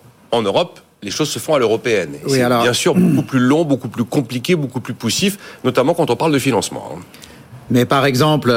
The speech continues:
Speaker 2: euh, au niveau européen, c'est les Allemands qui ont bloqué jusqu'ici du fait de leur politique mercantiliste, mais il faut s'interroger sur la voiture électrique,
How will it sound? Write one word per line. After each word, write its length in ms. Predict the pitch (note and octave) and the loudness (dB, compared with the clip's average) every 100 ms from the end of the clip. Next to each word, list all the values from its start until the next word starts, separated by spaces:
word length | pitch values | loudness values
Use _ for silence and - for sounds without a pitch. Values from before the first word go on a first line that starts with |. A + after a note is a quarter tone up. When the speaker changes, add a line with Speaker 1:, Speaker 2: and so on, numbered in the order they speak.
| G#2 - - - - | 0 -4 -14 -12 0
Speaker 2:
euh, 180 | A2+ G2+ | 2 4
au 140 | A#2+ | 4
niveau 280 | A#2 A2 A2 | 2 2 2
européen, 760 | G2+ G2+ - A2+ D3+ G3 G3+ C3 | 2 0 0 2 2 2 -2 -4
c'est 240 | - A2 | -4 -2
les 180 | G2+ G2+ | 0 0
Allemands 280 | G#2+ A#2 A2 | 2 2 2
qui 80 | A2+ | 0
ont 60 | |
bloqué 420 | G2 A2+ A2 A#2+ | 0 0 2 0
jusqu'ici 640 | G#2 G#2+ - G2+ - A#2+ G#2+ | 0 -2 -4 -4 -2 0 0
du 140 | F#2 | 0
fait 280 | F#2+ G#2+ F#2 | 0 -2 -2
de 380 | F#2+ G2 F#2 F2+ | -2 0 0 0
leur 180 | F#2+ E2+ | 0 -2
politique 500 | - - G2 F#2 A2 | -4 -4 -2 -2 0
mercantiliste, 760 | F#2+ - F#2+ F2 A#2+ E3+ F3 - - - - - | 0 0 -4 0 2 2 0 -8 -16 -16 -12 -2
mais 80 | G#2 | -2
il 40 | |
faut 140 | - | 0
s'interroger 640 | G#2 A2+ - G2 G#2+ G#2+ C3 | 0 0 2 2 2 4 2
sur 140 | - | 2
la 80 | F#2+ | 2
voiture 260 | G2 G2 G2 | 0 0 0
électrique, 460 | A#2 - E3+ - | 0 0 -2 -2